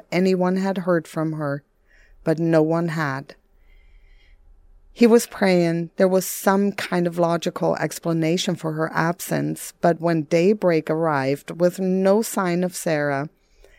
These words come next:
he was panic-stricken. He called the Austin Police Department and reported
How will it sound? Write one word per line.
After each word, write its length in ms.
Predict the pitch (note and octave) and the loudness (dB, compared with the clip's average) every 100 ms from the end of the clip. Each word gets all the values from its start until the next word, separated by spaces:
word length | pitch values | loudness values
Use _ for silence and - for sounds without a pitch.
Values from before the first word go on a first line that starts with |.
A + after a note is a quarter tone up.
| - - | -20 -6
he 180 | - A3 | 2 4
was 200 | G#3 - | 4 2
panic-stricken. 1000 | F3 E3 D3+ C#3+ - C#3 C3+ D3 C3 - _ - - | -2 0 -2 -4 -8 -6 -6 -6 -6 -10 _ -20 0
He 140 | - | 2
called 300 | G3+ F#3 G3 | 4 6 6
the 60 | B3 A#3 | 4 2
Austin 420 | F3 F#3 A#3 A3+ | 0 0 -2 -2
Police 400 | A#3 G3 F3 - | 0 0 0 -2
Department 720 | E3 - E3 E3 E3+ F3 - - | -4 -2 -4 -2 -4 -4 -8 -4
and 280 | F3 F3+ | -2 0
reported 500 | F3 E3+ - D#3+ D#3+ | -2 -4 -4 -2 -4